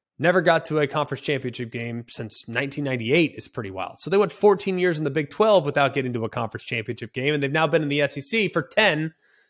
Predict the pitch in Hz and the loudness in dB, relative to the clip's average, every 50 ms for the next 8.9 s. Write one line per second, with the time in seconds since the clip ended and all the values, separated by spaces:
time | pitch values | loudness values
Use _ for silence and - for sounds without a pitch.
0 | _ _ 139 160 165 156 135 160 156 147 143 156 156 151 135 - 139 139 139 139 | _ _ 2 4 4 4 6 6 4 4 4 4 2 2 2 2 0 0 0 -2
1 | - 139 143 143 139 139 - 117 107 - - 110 - - - 185 180 156 - 120 | -2 0 0 0 0 -2 -6 -8 -8 -8 -10 -14 -14 -6 -2 0 0 0 0 -4
2 | 110 95 - 107 95 - - 107 104 98 120 175 175 127 95 - - _ _ _ | -8 -8 -10 -12 -12 -8 -6 -6 -6 -2 0 0 0 0 0 -6 -14 _ _ _
3 | _ _ _ _ _ _ _ 311 381 370 311 262 151 139 117 95 - - - 127 | _ _ _ _ _ _ _ -2 0 0 2 2 2 0 0 -2 -6 -10 -6 0
4 | 127 147 143 - - - - 127 120 110 120 117 117 117 107 - - 117 - - | 2 2 2 2 0 -2 -4 -4 -4 -2 -2 -2 0 0 -2 -4 -4 -4 -4 -4
5 | - 120 110 104 113 117 98 95 - - - 131 120 - - - - - _ _ | -4 -4 -6 -4 -2 -2 -2 -2 -4 -6 -8 -8 -4 -4 -4 -4 -4 -8 _ _
6 | _ _ _ _ - - - 247 196 131 107 101 - - - 170 156 - - 120 | _ _ _ _ -20 -10 -6 -4 -2 -2 -2 -4 -6 -4 0 0 0 0 0 -4
7 | 107 104 113 156 190 180 - - 127 113 110 110 110 107 101 - - - - 170 | -8 -4 -2 -2 -2 -2 -2 -4 -6 -4 -2 0 2 0 0 -2 -4 0 2 4
8 | 151 - - 107 101 101 113 117 117 117 120 123 123 120 113 117 113 | 4 4 0 -4 -8 -8 -8 -10 -10 -8 -6 -6 -6 -6 -6 -6 -8